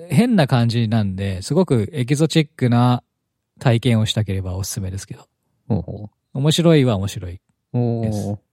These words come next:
Speaker 2: じゃあ今度行ってみますね。
Speaker 1: はい。まあ、ぜひ、そのなんか、海外から来た人がいたら、
Speaker 2: うんうん。
Speaker 1: 連れて行ったらいいと思いますよ。
Speaker 2: なるほど、なるほど。
Speaker 1: うん。そうですね。デュープレックス。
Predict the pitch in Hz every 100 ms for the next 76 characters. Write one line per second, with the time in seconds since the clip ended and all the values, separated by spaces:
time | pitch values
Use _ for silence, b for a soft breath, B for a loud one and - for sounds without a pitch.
0 | _ _ b b b b _ _ _ -
1 | 85 80 - 98 - 104 123 - 87 -
2 | - 131 120 - _ _ _ - 104 95
3 | 123 117 170 139 101 104 107 107 - -
4 | _ - 170 120 104 98 92 - _ _
5 | _ _ _ _ - - - 107 - -
6 | 95 92 92 95 95 95 90 - _ _
7 | _ _ - 107 - 101 _ _ - 117
8 | 107 104 - 98 92 95 107 107 - -
9 | - 101 95 - - _ 123 95 - 123
10 | 104 95 95 101 _ _ _ _ _ _
11 | _ _ _ _ _ _ - - 151 131
12 | 107 101 - 110 104 107 110 110 107 107
13 | 101 b b b b b b _ _ _
14 | _ _ _ _ _ _ 113 - 170 175
15 | 185 - - - 95